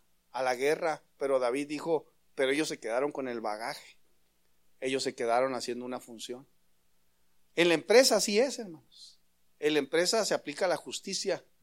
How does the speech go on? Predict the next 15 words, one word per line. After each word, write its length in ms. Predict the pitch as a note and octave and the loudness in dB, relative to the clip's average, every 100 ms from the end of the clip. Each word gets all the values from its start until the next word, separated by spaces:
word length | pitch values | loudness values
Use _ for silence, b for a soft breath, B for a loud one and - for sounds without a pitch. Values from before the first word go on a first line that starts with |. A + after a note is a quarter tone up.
| _ - | _ -8
en 120 | B2+ | -4
la 60 | B2 | -2
iglesia 300 | A#2 B2 D3+ | -2 -4 -2
se 80 | A#2+ | -4
aplica 320 | - A#2 B2+ | -4 -4 -2
la 100 | A#2+ | -2
misericordia. 720 | A2+ A2+ A2 G#2 C3+ F3+ _ _ _ _ _ _ _ _ _ _ _ _ _ _ _ _ _ _ | -4 -6 -8 -8 -12 -12 _ _ _ _ _ _ _ _ _ _ _ _ _ _ _ _ _ _
Es 140 | C#3+ | -6
por 160 | D#3+ F3 | 2 4
eso 180 | F3+ F3 | 4 2
que 80 | |
es 80 | E3 | -2
muy 160 | E3 E3 | 0 -2
diferente, 560 | F3 D#3 C#3+ F3 E3+ | -2 -2 -2 -2 -8
pues. 480 | D#3 _ - - - | -14 _ -18 -18 -18